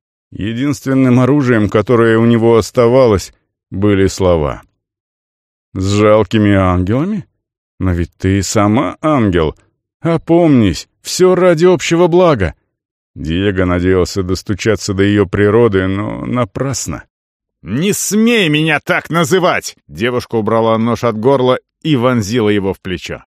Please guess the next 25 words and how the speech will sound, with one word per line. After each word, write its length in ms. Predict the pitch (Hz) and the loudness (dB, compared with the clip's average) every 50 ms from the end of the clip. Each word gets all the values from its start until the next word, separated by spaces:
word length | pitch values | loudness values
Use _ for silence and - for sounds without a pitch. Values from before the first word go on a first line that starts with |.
| _ _ _ _ _ _ _ _ _ _ _ _ - | _ _ _ _ _ _ _ _ _ _ _ _ -8
«Я 580 | 123 107 98 127 175 180 180 175 175 165 - - | -6 -2 0 2 2 4 4 2 0 -2 -4 -4
Валькира, 1000 | - 127 113 131 165 165 160 139 - - - 190 165 127 107 90 80 69 67 - | -4 -2 0 2 2 2 0 -2 -6 -4 0 0 2 2 2 -2 -4 -6 -10 -10
дочь 480 | - 87 107 156 180 185 190 - - - | -8 -4 0 2 2 2 2 0 -2 -2
войны, 640 | 135 170 185 185 185 180 185 202 190 160 113 87 71 - | 0 2 2 2 2 0 0 0 2 2 0 0 -2 -2
а 180 | 139 160 170 196 | -2 -2 -2 -2
не 160 | 214 220 208 | -2 -4 -2
какой-то 800 | - 226 208 - - - 170 170 175 - - 202 196 185 160 135 | 0 -2 -2 -2 -2 0 2 2 0 0 2 2 2 2 2 2
ангел. 420 | 117 104 95 90 85 78 71 64 _ _ _ _ _ _ _ | 0 0 0 0 0 -2 -2 -6 _ _ _ _ _ _ _
Ангелы 640 | - 113 131 143 139 131 117 110 117 117 120 117 | -2 0 0 2 2 2 2 2 2 2 2 2
слабые, 920 | 104 - - 107 117 120 117 110 110 143 147 127 107 92 85 78 85 120 170 | 0 -2 0 2 2 2 2 2 2 2 2 4 2 2 0 0 0 0 0
именно 380 | 175 170 170 170 165 160 143 | 0 0 -2 0 0 0 0
поэтому 640 | - - 156 160 170 175 165 147 - 156 147 139 131 | 0 0 2 2 4 4 2 2 2 2 2 2 0
все 360 | 107 - - - 233 233 196 | -2 -4 -6 -4 -2 -2 0
норовят 560 | 160 135 131 131 127 131 127 123 131 120 - - | 2 2 2 4 4 4 4 4 2 0 0 0
вас 260 | 110 117 117 107 - | 0 0 0 0 -2
сожрать. 760 | - - 120 120 117 98 98 110 98 95 78 67 - - _ _ _ _ _ _ _ _ _ _ - | -4 -2 0 0 2 2 2 2 2 2 -2 -4 -8 -16 _ _ _ _ _ _ _ _ _ _ -20
Что 260 | - - - 120 117 | -12 -4 -2 0 0
бы 100 | 117 117 | 0 0
ты 120 | - 123 117 | 0 2 2
ни 100 | 120 117 | 2 4
говорила, 540 | 107 117 110 113 113 127 127 107 95 87 | 4 4 4 4 4 4 4 2 2 0
жизнь 400 | 80 78 90 120 127 107 90 95 | 0 0 0 2 2 2 0 -2
тебе 280 | 82 - 92 85 90 87 | -4 -4 -2 0 0 0
даровали 460 | 80 87 87 90 87 92 95 92 95 | 0 0 0 0 0 0 0 0 0
ангелы». 480 | 101 104 107 110 101 80 71 64 60 | 0 0 0 -2 -4 -6 -8 -10 -14